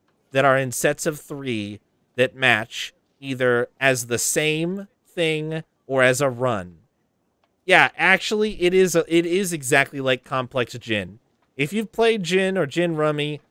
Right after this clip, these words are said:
this is pretty much just that. Um, j-, but with, with some janky stealing rules that are tricky. Like, that's really all I'm doing. I know it looks weird and complicated,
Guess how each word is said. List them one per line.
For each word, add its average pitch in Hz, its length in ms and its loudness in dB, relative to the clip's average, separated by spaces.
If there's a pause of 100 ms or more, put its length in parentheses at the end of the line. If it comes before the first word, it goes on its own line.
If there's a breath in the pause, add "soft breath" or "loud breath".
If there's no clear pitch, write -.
(280)
this 175 240 0
is 196 160 -4
pretty 165 500 -4
much 135 420 -2
just - 520 -2
that. 92 360 -6 (720)
Um, 107 560 -4
j-, 156 200 -8 (420)
but 156 200 2
with, 156 300 -2 (920)
with 180 160 4
some 185 220 -2
janky 156 600 -2
stealing 156 640 -4
rules 135 440 -4
that 117 120 -2
are 113 100 0
tricky. - 460 -8 (920)
Like, 131 180 0
that's 175 260 2
really 175 480 2
all 156 360 4
I'm 135 220 -2
doing. 120 240 -2
I 135 100 0
know 170 180 2
it 135 100 0
looks 147 500 -2
weird 151 300 -2
and 135 100 -4
complicated, 160 840 -6